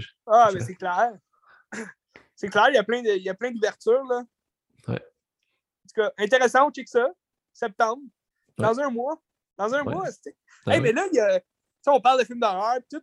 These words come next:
Speaker 1: puis il y a beaucoup de films d'horreur qui s'en viennent, là, dans les prochains mois, là. Ben, tu sais, ça, j'ai jamais compris ça, tu sais. Le, l'Halloween, octobre, c'est le, le mois de l'horreur,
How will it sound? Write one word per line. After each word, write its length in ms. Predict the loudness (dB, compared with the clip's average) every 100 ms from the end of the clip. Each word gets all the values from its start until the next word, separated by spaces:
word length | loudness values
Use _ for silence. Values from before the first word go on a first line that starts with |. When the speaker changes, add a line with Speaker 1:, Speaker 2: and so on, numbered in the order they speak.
| -12
Speaker 1:
puis 320 | -12 -12 -2
il 80 | 2
y 20 |
a 40 |
beaucoup 180 | 2 4
de 60 | 2
films 180 | 2 4
d'horreur 200 | 4 4
qui 80 |
s'en 160 | 0 -6
viennent, 280 | -4 -4 -4
là, 100 | -8
dans 140 | -4 -4
les 140 | -6
prochains 580 | -8 -4 -2 -2 -2 -4
mois, 400 | -6 -6 -4 -4
là. 200 | -6 -12 -14 _ _ _ _ _ _ _ _ -8
Ben, 120 | -6
tu 180 | -4 -8
sais, 80 | _ _ _
ça, 120 | 4 6
j'ai 80 | 6
jamais 200 | 2 4
compris 280 | 2 0 0
ça, 180 | 0 0
tu 100 | -8
sais. 60 | -16
Le, 60 | -18 -2
l'Halloween, 580 | 4 4 4 0 -6 -10 -16 -20 -20 _ _ _ _ _ _
octobre, 560 | -4 2 6 6 4 -6 _ _ _ _ _ _
c'est 460 | -20 -6 -2 -2 -2
le, 160 | -6 -8 _ _ -2
le 140 | 0
mois 280 | 2 4 4
de 60 |
l'horreur, 300 | 2 0 -2